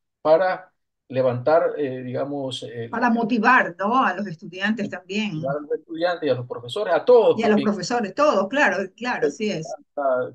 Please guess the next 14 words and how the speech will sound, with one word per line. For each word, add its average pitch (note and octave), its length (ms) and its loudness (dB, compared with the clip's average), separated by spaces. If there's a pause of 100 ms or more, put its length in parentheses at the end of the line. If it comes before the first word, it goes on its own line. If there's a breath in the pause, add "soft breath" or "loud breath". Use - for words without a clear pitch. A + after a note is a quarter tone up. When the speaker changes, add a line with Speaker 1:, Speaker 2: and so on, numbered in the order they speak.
(240)
Speaker 1:
por D#3+ 180 2
primera E3+ 360 4
vez F#3 220 2
los, C#3+ 380 0
los C#3 160 -8
jardineros D#3+ 400 2
tuvieron D3 340 -6
uniformes, C#3 600 -2 (840)
eh, D3 80 -14
completos, C#3+ 640 0
nuevos, D3+ 460 2
equipos. D#3+ 800 -6 (440 soft breath)
A C3+ 100 2
los, C3+ 220 0